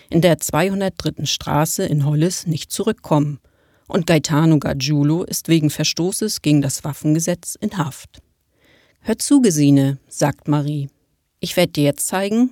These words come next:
was du am Donnerstagabend als letztes gesagt hast.“ Allerdings trug Fred Wurst Semis Kriegsauszeichnungen nicht in die Effektenliste ein.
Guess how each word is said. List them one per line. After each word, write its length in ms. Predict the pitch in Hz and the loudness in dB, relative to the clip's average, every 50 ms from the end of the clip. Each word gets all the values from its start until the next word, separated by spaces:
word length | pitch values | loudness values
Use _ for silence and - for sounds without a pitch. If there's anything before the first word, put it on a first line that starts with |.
| - - | -2 -6
was 160 | 170 165 - | -6 -4 -2
du 80 | - 165 | 0 2
am 140 | 170 165 | 2 2
Donnerstagabend 880 | 180 190 220 233 233 - - 240 233 - - 165 160 156 175 220 - - | 2 2 2 0 0 -2 -4 -6 -6 -4 -2 0 0 0 0 -2 -6 -8
als 200 | - 151 - - | -10 -10 -8 -6
letztes 420 | 147 156 - - - 143 135 - - | -6 -6 -6 -6 -8 -6 -8 -6 -6
gesagt 480 | 185 180 208 208 208 202 _ - - | -4 -4 -2 -4 -4 -6 _ -10 -8
hast.“ 320 | 147 135 131 - _ - _ _ _ _ _ _ _ _ _ _ _ _ _ _ _ - | -8 -8 -8 -12 _ -20 _ _ _ _ _ _ _ _ _ _ _ _ _ _ _ -4
Allerdings 600 | - 202 226 254 262 247 247 240 254 240 - - | 0 4 4 4 4 4 4 4 2 2 0 -6
trug 240 | - - - 147 - | -6 -8 -8 -8 -8
Fred 340 | - - 185 - - - - | -6 -4 -4 -4 -4 -4 -6
Wurst 240 | 196 208 - - | -4 -4 -4 -4
Semis 400 | - 143 147 160 165 196 - - | -2 0 2 2 0 -2 -4 -6
Kriegsauszeichnungen 960 | - - - 156 147 - - 175 180 - - 196 196 - - 220 240 240 202 151 | -6 -6 -6 -4 -4 -4 -4 -4 -4 -2 -4 -4 -4 -2 0 2 2 4 4 4
nicht 260 | 143 143 - - - | 2 0 -2 -4 -4
in 120 | - 180 | -4 -2
die 100 | 180 202 | 0 -2
Effektenliste 880 | 220 220 - - 220 - _ _ 147 143 139 139 135 - - - - - | -2 -2 -4 -6 -6 -6 _ _ 0 0 0 0 -2 -2 -4 -4 -2 -2
ein. 300 | 139 139 135 135 135 | -2 -2 -2 -4 -6